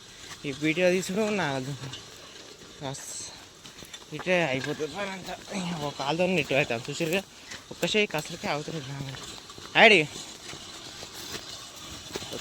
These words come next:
కాలుతో గెంటుడు అవుతాం. ఏడి? ఏడి? ఇవి ఇంత ఇబ్బంది పెడతాయి మన ఎద్దులు.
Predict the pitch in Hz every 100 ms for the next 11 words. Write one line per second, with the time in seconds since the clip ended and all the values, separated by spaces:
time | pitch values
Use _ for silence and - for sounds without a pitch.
0 | - 131 160 175 147 160 160 165 147 170
1 | 143 - - - - - - - - -
2 | - 339 339 233 - 605 679 539 - -
3 | - - - - - - - - - -
4 | - - - - - - - - - -
5 | - - - - 196 233 175 156 - -
6 | - - - - - - - - - -
7 | - - - - - - 147 165 214 196
8 | 180 170 165 165 135 131 127 120 120 123
9 | 131